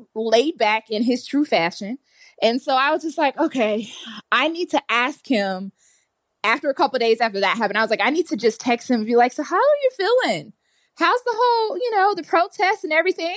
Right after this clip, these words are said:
How are you being affected? It was more so, like, my mental health side. I actually asked him, I was like, "How you doing over there?" <laughs> That's how I started the text message, like, "You doing okay?" And he was like, "What, the protest?"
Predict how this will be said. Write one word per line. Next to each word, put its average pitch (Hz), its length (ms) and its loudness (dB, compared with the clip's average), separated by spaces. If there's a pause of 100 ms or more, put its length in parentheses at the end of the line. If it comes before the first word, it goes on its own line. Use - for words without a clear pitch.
(120)
How 302 80 4
are 339 100 4
you 330 140 -4
being 349 200 0
affected? 285 460 0
It 254 80 0
was 240 120 0
more 247 200 2
so, 285 160 2
like, 226 200 2
my 190 160 0
mental 220 240 0
health 226 240 0
side. 330 420 0 (280)
I 247 120 2
actually 320 260 -2
asked 285 260 0
him, 285 120 -4
I 294 40 4
was 294 100 -2
like, 262 140 -4
"How 240 120 0
you 294 140 0
doing 320 220 0
over 302 180 -2
there?" 302 360 2 (480)
<laughs> - 460 -2
That's 294 220 0
how 277 140 4
I 349 40 0
started 254 400 0
the 240 80 -4
text 240 340 0
message, 226 420 0
like, 220 300 0
"You 233 80 -4
doing 247 200 0
okay?" 269 320 0
And 285 80 0
he 311 100 4
was 349 100 -2
like, 185 200 0
"What, - 320 0
the 151 80 -12
protest?" 190 340 0